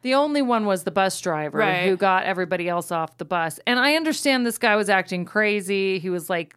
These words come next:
Speaker 1: every, like, more than one witness said he was acting robotic,
Speaker 2: Right.
Speaker 1: no emotion, very calm. Um,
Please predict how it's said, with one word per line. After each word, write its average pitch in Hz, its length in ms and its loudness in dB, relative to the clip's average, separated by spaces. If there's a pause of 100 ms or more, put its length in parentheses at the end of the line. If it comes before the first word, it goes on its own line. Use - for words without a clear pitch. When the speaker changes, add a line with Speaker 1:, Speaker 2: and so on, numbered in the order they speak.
Speaker 1:
every, 233 360 0
like, 208 260 -2
more 269 300 4
than 269 160 0
one 226 180 2
witness 208 340 -2
said 185 160 -2
he 180 140 -2
was 175 160 -2
acting 156 400 -4
robotic, 190 760 2
Speaker 2:
Right. 190 260 -12 (220)
Speaker 1:
no 196 280 2
emotion, 214 840 2
very 160 300 -2
calm. 226 800 0 (540)
Um, 180 720 0